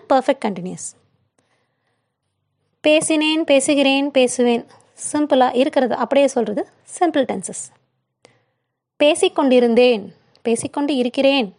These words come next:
பேசிக்கொண்டிருப்பேன். I am talking, I was talking,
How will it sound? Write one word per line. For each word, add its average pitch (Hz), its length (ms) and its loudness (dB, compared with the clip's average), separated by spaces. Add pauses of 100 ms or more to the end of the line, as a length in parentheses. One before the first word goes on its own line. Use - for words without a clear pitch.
(120)
பேசிக்கொண்டிருப்பேன். 233 840 -2 (1300)
I 233 80 -2
am 254 80 -4 (100)
talking, 233 340 0 (320)
I 214 120 0
was 262 140 2 (120)
talking, 240 320 2